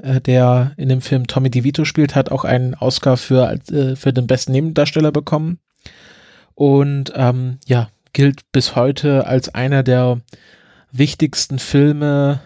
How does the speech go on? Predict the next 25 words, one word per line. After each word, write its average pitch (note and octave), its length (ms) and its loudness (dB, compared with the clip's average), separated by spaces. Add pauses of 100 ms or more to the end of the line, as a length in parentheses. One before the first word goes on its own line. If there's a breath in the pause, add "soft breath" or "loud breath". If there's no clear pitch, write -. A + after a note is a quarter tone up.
(300 soft breath)
im C3+ 120 -4
Mafia-Genre D#3+ 840 0
vor E3 140 -8
allem, D3+ 380 -4 (360 loud breath)
aber C#3 200 2
auch C3+ 80 -6
als B2+ 420 -4
einer C3+ 220 -2
der C3+ 100 2
besten - 340 0
Filme C3+ 460 0 (120)
generell. B2+ 420 0
Also A#2+ 180 -2
viele C3+ 480 2 (760 loud breath)
Filmkritiker, C#3 1160 0
auch B2 240 0
Roger B2+ 400 0
Ebert, C#3 720 0 (120)
hat C3 280 -4
ihn C3+ 100 2
als C3 140 2
einen C3+ 140 0
der C3+ 60 2
besten B2+ 280 0
Filme C3+ 580 2